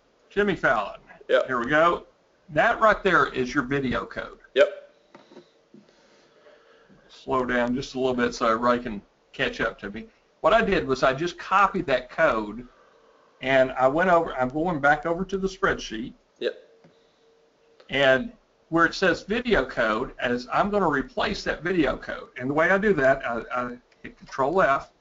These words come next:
Speaker 1: go over to replace, and I'm gonna replace,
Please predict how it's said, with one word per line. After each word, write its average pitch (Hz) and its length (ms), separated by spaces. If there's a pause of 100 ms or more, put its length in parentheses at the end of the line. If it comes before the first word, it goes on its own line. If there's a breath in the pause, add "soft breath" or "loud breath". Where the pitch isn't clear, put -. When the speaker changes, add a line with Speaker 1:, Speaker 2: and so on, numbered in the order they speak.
(1400)
Speaker 1:
go 113 120
over 135 160
to 175 60
replace, 139 640 (640)
and 120 300
I'm 127 80
gonna 135 220
replace, 139 920